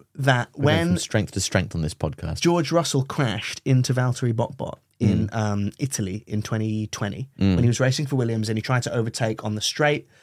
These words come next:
Speaker 2: Mm-hmm.
Speaker 1: Um, I wanna say Imola, but I don't think, maybe it wasn't Imola. Um,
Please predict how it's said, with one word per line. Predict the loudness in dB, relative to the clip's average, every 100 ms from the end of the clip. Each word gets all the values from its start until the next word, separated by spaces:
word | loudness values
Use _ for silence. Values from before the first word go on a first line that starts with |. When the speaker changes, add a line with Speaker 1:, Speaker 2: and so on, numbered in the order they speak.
| 2
Speaker 2:
Mm-hmm. | 6 6
Speaker 1:
Um, | 6 2 0
I | 0
wanna | 2 2
say | 2 2
Imola, | 4 4 4
but | 2
I | 0
don't | 0 -2
think, | -4 -6 -6
maybe | -4 -2
it | -2
wasn't | -2 -2 -2
Imola. | 0 0 -4 -20 _
Um, | 2 4 2